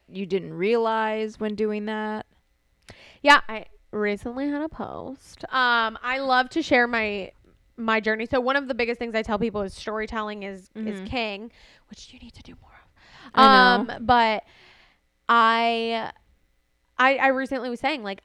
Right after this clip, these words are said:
Speaker 2: I had, and because of what my parents told me, all those things, like, I had these huge fantasies about, like, being my own boss and, like, nobody can tell me what the fuck to do. And, like, I can wake up at noon if I want to.
Speaker 1: Right.
Speaker 2: And then I was, like, waking up at, like, not noon, but, like, ten.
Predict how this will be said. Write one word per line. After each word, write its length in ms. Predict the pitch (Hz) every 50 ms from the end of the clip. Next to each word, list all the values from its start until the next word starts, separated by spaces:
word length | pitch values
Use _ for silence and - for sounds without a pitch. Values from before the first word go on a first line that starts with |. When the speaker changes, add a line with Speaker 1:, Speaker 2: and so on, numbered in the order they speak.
| -
Speaker 2:
I 220 | - 202 214 247 302
had, 800 | 359 339 - - 240 226 220 214 214 214 214 214 214 208 214 - -
and 120 | 254 240 214
because 360 | 226 - 214 214 269 269 254
of 80 | 269
what 120 | 233 254 233
my 100 | 233 233
parents 360 | 226 226 214 208 202 202 -
told 160 | - 214 208
me, 80 | 202 185
all 80 | 180
those 100 | 185 196
things, 180 | - 180 180 -
like, 140 | 208 214 226
I 80 | 226
had 200 | 262 240 254 277
these 140 | 349 453 480
huge 640 | - - - - - 240 240 240 240 247 208 - -
fantasies 540 | - 208 196 190 202 214 - 233 233 220
about, 180 | 208 208 185 110
like, 180 | - - - _ _ _ _ _ _ _ - 196 180 -
being 300 | 220 202 196 196 190 190
my 180 | 190 185 190
own 220 | 190 190 190 185 - _ _
boss 420 | 214 - 76 76 - - - -
and, 120 | - 220 214
like, 140 | 214 202 185
nobody 520 | 202 208 226 240 247 254 240 226 220 220
can 120 | 214 220 202
tell 140 | - 214 202
me 80 | 196
what 120 | 190 190 -
the 60 | 185
fuck 200 | - 170 180 -
to 80 | 180
do. 160 | - - - - 50 - - - _ - - _ _ -
And, 140 | 208 202
like, 140 | 190 180 - _ -
I 140 | 254 269 269
can 180 | 269 302 277 254
wake 160 | 226 220 240
up 80 | 202
at 100 | 208 -
noon 420 | 202 196 214 240 269 269 269 269 269
if 140 | 269 269 311
I 180 | 285 285 294
want 600 | 302 285 269 240 220 233 254 233 214 196 190 - -
to. 260 | - 214 196 190 -
Speaker 1:
Right. 420 | 202 208 190 170 160 - 233 226 - _ - - - _ - _ -
Speaker 2:
And 180 | - 330 311
then 80 | 339 392 381
I 40 | 381
was, 140 | 427 453 427 539 370
like, 100 | 311 240
waking 300 | 277 262 269 277 285 262
up 300 | 247 240 233 220 - _ -
at, 200 | 240 226 220 208
like, 240 | 226 220 220 - -
not 160 | 339 392 208
noon, 240 | 208 190 190 196 196
but, 80 | - -
like, 120 | - 202 -
ten. 480 | - - - 190 185 170 185 214 247